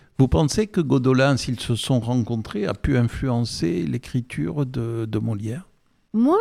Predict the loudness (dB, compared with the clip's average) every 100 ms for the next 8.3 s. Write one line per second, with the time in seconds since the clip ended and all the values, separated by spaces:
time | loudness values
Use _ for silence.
0 | 0 -6 -4 -2 -4 -6 -6 -6 -6 -6
1 | -4 -4 -6 -10 -8 -4 -2 -2 -2 2
2 | 4 2 -2 2 2 4 2 2 2 0
3 | -2 -2 0 0 0 -2 -2 -2 2 2
4 | 0 -4 -6 -6 -4 0 0 0 -2 0
5 | 0 -2 _ -2 -2 -6 _ _ -4 0
6 | 0 0 -2 -4 -4 -6 -8 -8 -4 -2
7 | -2 -2 -4 -8 -4 -4 -2 0 0 0
8 | 0 -4